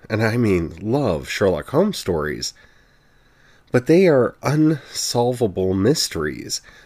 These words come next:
mainly because Watson is telling the story, and he doesn't see all the clues that Sherlock does. So Sherlock is going to pull a whole bunch of clues out of his butt at the end of the story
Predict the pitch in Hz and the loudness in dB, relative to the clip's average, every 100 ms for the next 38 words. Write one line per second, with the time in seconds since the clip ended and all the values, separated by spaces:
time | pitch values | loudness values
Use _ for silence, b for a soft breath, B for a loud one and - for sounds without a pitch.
0 | B - 165 170 113 101 110 98 92 - | B 0 2 4 0 0 0 0 0 -8
1 | b b b b b - 123 - 90 82 | b b b b b -4 -2 -2 -4 -4
2 | 113 - - 131 127 131 110 90 - 82 | -6 -8 -8 -6 -2 0 0 -2 -2 -2
3 | 76 78 120 151 - 104 101 151 151 143 | 0 -2 -4 -8 -6 -6 -2 -2 -2 -2
4 | 131 - 143 143 - 127 123 117 - 156 | -2 -2 -2 -2 -2 -4 -2 -6 2 4
5 | 123 117 107 - 139 170 113 80 - 69 | 4 2 -4 -4 -2 0 -2 -4 -6 -8
6 | - - B B B - 123 113 - 180 | -10 -14 B B B -2 0 0 0 0
7 | 143 95 - 107 - 101 98 - - 165 | 0 -2 -4 -4 -2 -4 -6 -6 -2 0
8 | 117 87 143 165 160 110 - 190 170 117 | 0 0 -2 -2 -2 -4 -2 2 4 2
9 | 120 104 95 85 78 85 - - - 101 | 2 0 0 -2 -4 -4 -4 -2 -4 0
10 | 101 98 78 76 - 208 135 76 87 | 2 0 -2 -8 -2 0 2 0 -2